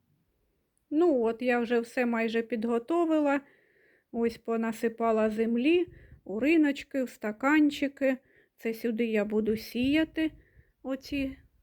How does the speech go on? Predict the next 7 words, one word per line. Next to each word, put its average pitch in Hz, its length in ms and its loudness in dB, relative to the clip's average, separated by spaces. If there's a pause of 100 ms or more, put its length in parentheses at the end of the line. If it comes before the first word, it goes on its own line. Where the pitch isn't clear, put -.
(800)
що - 180 -8
тут, 254 260 -8
а, 247 100 0
яке 247 320 0
насіння, 240 560 0
яких 226 420 -2
квітів. 233 640 -6